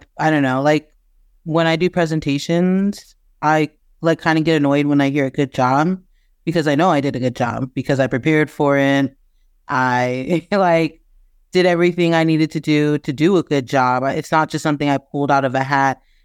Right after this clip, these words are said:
and was like, "Let's wing it and hope that this is good."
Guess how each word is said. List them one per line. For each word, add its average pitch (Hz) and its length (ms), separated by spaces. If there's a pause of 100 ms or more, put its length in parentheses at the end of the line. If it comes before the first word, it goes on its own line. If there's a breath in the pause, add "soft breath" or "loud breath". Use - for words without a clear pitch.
and 143 120
was 139 120
like, 135 200
"Let's 151 220
wing 147 260
it 143 160
and 135 160
hope 135 220
that 135 140
this 139 160
is 131 120
good." 165 480